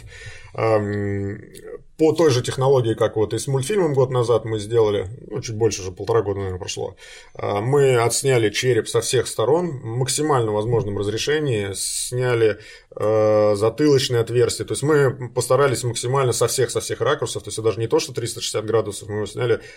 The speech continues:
вот практически вот с такой вот сф-, сферических, <laughs> да, да, то есть мы по-, мы получили, э, огромное количество этих фотографий, И с помощью специальной программы восстановили геометрию. То есть у нас геометрия еще просчитывалась довольно долго. Мы получили очень высококачественную модель,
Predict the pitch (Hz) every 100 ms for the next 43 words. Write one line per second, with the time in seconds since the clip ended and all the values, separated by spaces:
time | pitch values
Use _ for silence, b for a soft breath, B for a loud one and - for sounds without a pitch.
0 | B 104 - 104 117 104 - 107 104 -
1 | - - 98 - - 123 - - 139 151
2 | 127 - - - 113 110 131 135 120 110
3 | B B B - 131 113 - 110 165 170
4 | 123 139 156 143 139 - 156 131 113 110
5 | 107 104 104 110 127 117 104 113 107 -
6 | - 104 101 - - 139 202 202 180 -
7 | B B B B - - 190 147 - 151
8 | 147 135 - 123 117 104 95 107 123 104
9 | 107 123 165 175 139 110 101 101 110 -
10 | 117 123 139 117 117 113 98 - - -
11 | 110 107 117 151 185 139 113 - 117 101
12 | 110 - 151 123 104 107 107 107 120 107
13 | 104 104 117 120 113 104 107 101 - 104
14 | 127 110 - 101 98 104 139 139